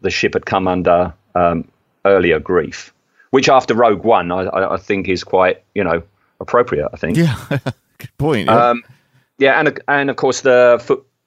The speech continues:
Speaker 1: the fit-, footprints were removed.
Speaker 2: Mm, <laughs> yep. <laughs>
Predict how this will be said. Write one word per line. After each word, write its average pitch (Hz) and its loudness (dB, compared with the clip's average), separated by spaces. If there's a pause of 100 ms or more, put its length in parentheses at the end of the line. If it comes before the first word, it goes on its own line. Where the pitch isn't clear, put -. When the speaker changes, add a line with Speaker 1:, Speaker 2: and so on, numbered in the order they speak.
(120)
Speaker 1:
the 107 -4
fit-, - -6 (100)
footprints - -4
were 85 0
removed. 73 -6 (120)
Speaker 2:
Mm, 131 -4
<laughs> - -
yep. - -8 (540)
<laughs> - -20